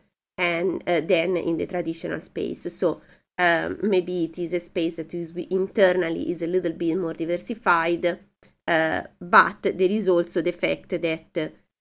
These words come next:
the markets historically have shown a, uh, better trends.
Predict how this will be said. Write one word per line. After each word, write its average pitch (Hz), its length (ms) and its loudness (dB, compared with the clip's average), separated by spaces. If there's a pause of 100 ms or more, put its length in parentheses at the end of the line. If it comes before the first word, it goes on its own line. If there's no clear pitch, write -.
(220)
the 185 200 6
markets 170 720 0
historically 165 920 -2
have 151 280 -6 (140)
shown 170 480 0 (260)
a, 160 260 -4 (100)
uh, 156 400 -6 (120)
better 151 340 -6
trends. - 480 -12